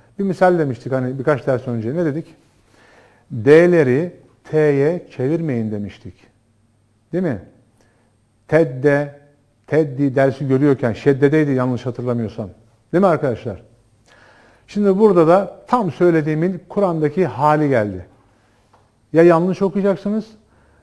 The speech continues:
ya da hoca bize bunu böyle söylemişti. Burası doğru yer. Okumamız, e, takılmamamız gereken yer burasıymış diye anlayacaksınız. Bakın arkadaşlar bunu okurken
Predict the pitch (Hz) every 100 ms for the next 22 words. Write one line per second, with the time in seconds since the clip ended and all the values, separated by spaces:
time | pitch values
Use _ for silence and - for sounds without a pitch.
0 | - 165 160 165 180 175 180 175 180 170
1 | 180 180 175 180 214 - 208 214 - _
2 | _ _ _ _ _ _ _ _ _ _
3 | _ - 151 151 151 151 147 151 151 156
4 | 160 - _ _ - 139 156 156 151 135
5 | 156 127 123 123 - 123 202 190 151 147
6 | 143 139 135 139 147 175 151 165 139 139
7 | 113 135 185 185 - 139 139 131 120 113
8 | 98 - _ _ _ _ - 196 185 151
9 | 151 123 139 131 196 170 190 - _ _
10 | - 185 220 175 175 180